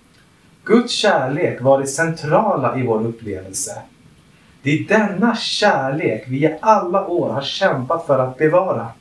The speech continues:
Gud visade oss från början att det enda sättet att bevara hans kärlek,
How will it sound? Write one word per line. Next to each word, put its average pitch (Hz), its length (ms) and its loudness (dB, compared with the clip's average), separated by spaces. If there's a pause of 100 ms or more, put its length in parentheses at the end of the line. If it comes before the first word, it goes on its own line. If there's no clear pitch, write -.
(1040)
Gud 220 280 4
visade 196 380 2
oss 180 260 -2
från 156 200 -2
början 147 600 2 (280)
att - 220 -6
det 160 260 -2
enda 220 520 2
sättet - 960 -8 (360)
att - 280 -4
bevara 151 720 0
hans 127 400 -2
kärlek, 117 600 0